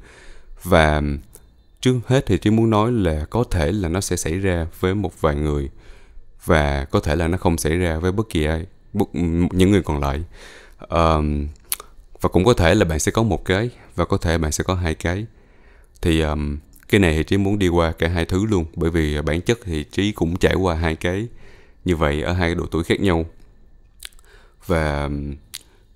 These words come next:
Trí nghĩ là thực tế mà nói thì, ờ, nó giúp Trí khá là nhiều. Những cái,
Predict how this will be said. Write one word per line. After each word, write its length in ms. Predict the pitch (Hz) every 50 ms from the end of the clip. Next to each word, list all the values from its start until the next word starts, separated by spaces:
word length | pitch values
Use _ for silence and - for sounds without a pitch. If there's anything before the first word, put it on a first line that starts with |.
| - -
Trí 120 | - 110
nghĩ 200 | 101 92 82 87
là 400 | 101 98 90 80 76 73 71 71 71 - - - - - -
thực 260 | 92 78 - - -
tế 180 | 101 101 113
mà 120 | 123 123 92
nói 260 | 80 80 85 92 104 -
thì, 200 | 92 80 73 73
ờ, 180 | 73 69 69 69 69 69 - - _ - - - -
nó 80 | - 98
giúp 140 | 98 107 107 -
Trí 100 | - 104
khá 180 | - - 104
là 60 | 113
nhiều. 320 | 101 87 80 73 71 67 67 - -
Những 180 | 80 78 78 80
cái, 440 | - 95 98 101 101 101 101 101